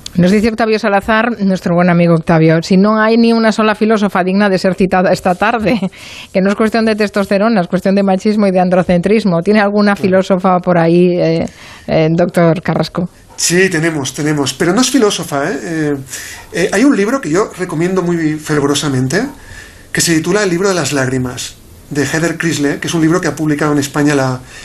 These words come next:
Speaker 2: la editorial Tránsito, un libro precioso,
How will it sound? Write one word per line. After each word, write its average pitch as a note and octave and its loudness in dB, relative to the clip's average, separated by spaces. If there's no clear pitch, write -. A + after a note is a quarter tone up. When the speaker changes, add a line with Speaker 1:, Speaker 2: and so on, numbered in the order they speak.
Speaker 2:
la E3 -2
editorial C#3+ 0
Tránsito, D#3+ -4
un D#3 0
libro D3+ -2
precioso, D#3+ -4